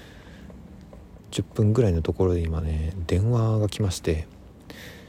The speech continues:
で、これ僕の設定が良くないのかもしれないけど、こう電話来るとラジオトークのね、収録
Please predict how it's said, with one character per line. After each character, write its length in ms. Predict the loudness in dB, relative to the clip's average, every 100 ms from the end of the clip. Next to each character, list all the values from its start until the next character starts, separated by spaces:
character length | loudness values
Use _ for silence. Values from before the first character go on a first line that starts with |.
| -20 -16
で、 100 | -8
こ 140 | -2 -2
れ 40 |
僕 240 | 0 0
の 100 | 0
設 200 | 0 -4
定 180 | -4 -2
が 60 | 0
良 80 | 2
く 140 | 2
な 80 | 2
い 20 |
の 80 | 0
か 100 | -2
も 60 |
し 140 | -6 -4
れ 60 | -4
な 60 |
い 40 | -2
け 80 |
ど、 80 | -2
こ 160 | -4 -6
う 60 | -4
電 240 | 0 0
話 120 | 0
来 160 | 0 2
る 60 | 2
と 100 | 2
ラ 160 | 0
ジ 140 | 2 0
オ 60 |
ト 200 | 0 0
ー 40 | 0
ク 140 | 0
の 200 | -4 -2
ね、 200 | -2 -4
収 280 | -4 2 4
録 640 | 4 2 2 2 0 -4